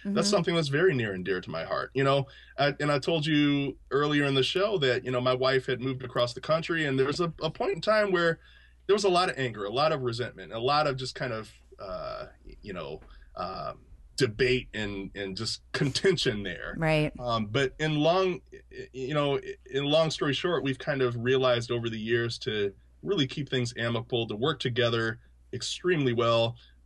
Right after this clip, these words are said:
Speaker 1: You know, you, you were talking about, you know, um, you know, your friends there that,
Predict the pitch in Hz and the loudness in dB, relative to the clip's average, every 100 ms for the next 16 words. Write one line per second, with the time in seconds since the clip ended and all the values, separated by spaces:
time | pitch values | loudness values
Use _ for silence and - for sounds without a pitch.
0 | - 143 131 127 123 120 - 131 147 139 | 0 2 6 6 6 2 -4 -6 -4 0
1 | 147 135 147 139 131 127 123 123 - - | 0 2 0 2 2 4 4 2 -2 -6
2 | 127 117 120 120 - - - 107 104 92 | -2 -2 -2 -6 -16 -20 -10 -4 0 0
3 | 82 80 - 131 120 123 151 151 135 113 | -2 -8 -6 -2 2 2 2 0 0 2
4 | 120 127 113 110 | 2 2 2 -4